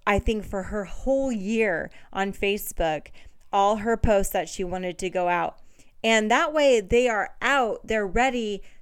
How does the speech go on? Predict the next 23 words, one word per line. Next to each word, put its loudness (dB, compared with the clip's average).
and 0
you -2
can -8
co-, 0
go 2
in 0
and -2
interact -2
or -6
whatever -2
it -4
is -4
that -6
you -8
wanna -8
do, -6
but -4
you -6
don't -2
have -6
to -10
stress -4
out 2